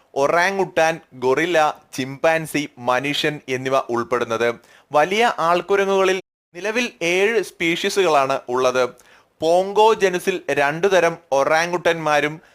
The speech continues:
അതുപോലെ ഗോറില്ല ജനുസിൽ രണ്ടു തരം ഗോറില്ലകളും പാൻ ജനുസിൽ രണ്ടു തരം ചിമ്പാൻസികളും ഹോമോ എന്ന ഒരേയൊരു ജനുസിൽ മനുഷ്യരുമാണ് അവ. ഹോമിനോയിഡിയ എന്ന കുടുംബത്തിലെ,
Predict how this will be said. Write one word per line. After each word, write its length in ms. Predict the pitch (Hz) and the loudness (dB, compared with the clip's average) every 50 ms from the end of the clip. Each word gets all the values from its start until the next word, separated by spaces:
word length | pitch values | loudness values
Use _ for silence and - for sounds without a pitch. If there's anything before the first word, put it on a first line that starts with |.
| _ _ - | _ _ -4
അതുപോലെ 400 | 131 139 143 151 160 165 160 - - | -4 -2 0 0 2 2 0 -2 -4
ഗോറില്ല 600 | 139 123 120 135 139 147 156 170 170 175 175 185 | -6 0 2 4 4 4 2 0 0 2 2 2
ജനുസിൽ 480 | 190 165 170 160 156 147 - 165 160 - - - | 2 2 0 -2 -2 -4 -2 -4 -4 -4 -4 -4
രണ്ടു 360 | 127 131 135 131 139 151 165 | -2 0 0 0 -2 -2 -2
തരം 220 | 160 160 156 160 151 - _ | 0 2 0 0 -2 -4 _
ഗോറില്ലകളും 800 | 135 120 117 117 123 131 143 156 165 156 147 143 143 139 143 139 - _ _ _ _ _ - | -4 0 2 4 4 4 2 2 0 0 0 0 0 -2 -4 -6 -16 _ _ _ _ _ -2
പാൻ 360 | 156 156 165 175 196 202 190 | 0 0 0 -2 -2 -2 -2
ജനുസിൽ 400 | 175 175 170 165 - 170 165 156 - - | -2 -2 -2 -2 -2 -4 -4 -4 -6 -4
രണ്ടു 340 | 123 131 131 131 139 156 165 | -2 0 0 0 -2 -4 0
തരം 260 | 156 160 160 156 156 - - | 0 2 0 0 -4 -8 -12
ചിമ്പാൻസികളും 920 | - 135 123 123 120 - 147 151 160 160 - 165 143 143 139 139 143 139 - - _ _ _ | -12 -10 -10 -10 -4 0 0 0 0 -2 -4 -2 -2 0 -2 -2 -4 -6 -14 -20 _ _ _
ഹോമോ 540 | - - 151 151 165 180 180 196 208 214 208 | -4 0 2 4 4 2 2 2 2 4 4
എന്ന 320 | 190 185 185 185 185 - - - | 2 0 0 0 -2 -2 -4 -4
ഒരേയൊരു 500 | 139 139 143 156 185 208 214 208 208 202 | 0 0 2 2 2 4 4 4 2 2
ജനുസിൽ 420 | 180 156 160 151 143 - 160 156 - _ | 0 -2 -2 -4 -4 -6 -6 -8 -8 _
മനുഷ്യരുമാണ് 840 | 131 131 135 135 139 151 160 - 196 180 175 151 135 123 120 123 127 - - - | -8 -2 -2 0 0 -2 -2 -2 0 0 0 0 0 0 0 -2 -4 -6 -6 -2
അവ. 320 | - 120 120 117 120 120 - - _ _ _ _ _ _ _ _ _ _ _ _ _ _ | 0 2 4 4 4 2 2 -2 _ _ _ _ _ _ _ _ _ _ _ _ _ _
ഹോമിനോയിഡിയ 600 | 175 180 190 202 220 233 240 233 226 226 226 233 | 0 0 0 0 0 2 2 2 2 2 0 2
എന്ന 380 | 233 226 208 202 196 185 190 190 | 2 2 2 0 0 0 -2 -2
കുടുംബത്തിലെ, 880 | 185 - - 156 156 165 160 170 185 175 - 185 185 180 185 196 180 | -2 -2 -4 -2 -2 -2 0 -2 -2 0 0 -2 0 2 0 0 -2